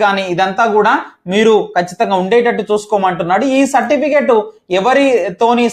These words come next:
సర్టిఫై చేసుకొని తీసుకురమ్మంటున్నాడు అంటే చూడండి ఇక్కడ Government of Civil Assistant, Government of Civil Assistant Surgeon. So ఆ యొక్క ఆ లెవెల్లో ఉన్నటువంటి అంటే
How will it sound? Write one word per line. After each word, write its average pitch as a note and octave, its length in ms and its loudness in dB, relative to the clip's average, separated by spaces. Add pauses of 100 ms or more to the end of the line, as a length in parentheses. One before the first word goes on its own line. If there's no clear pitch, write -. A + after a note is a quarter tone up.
సర్టిఫై A3+ 360 0 (120)
చేసుకొని G#3 380 -2
తీసుకురమ్మంటున్నాడు F3+ 840 0
అంటే D3+ 200 -2 (120)
చూడండి D#3+ 320 0
ఇక్కడ E3+ 160 0 (600)
Government A#3+ 760 2 (140)
of G#3 80 2 (240)
Civil G#3 260 0 (220)
Assistant, G#3+ 640 -2 (500)
Government G3+ 640 0
of C#4 60 2 (100)
Civil G#3+ 280 0
Assistant G3+ 440 -6 (120)
Surgeon. G3+ 440 0 (400)
So A3+ 80 0 (220)
ఆ A#3 380 2
యొక్క A3+ 180 -4 (480)
ఆ F#3 100 2 (160)
లెవెల్లో C4+ 360 2
ఉన్నటువంటి E3 580 -2
అంటే G3+ 180 -2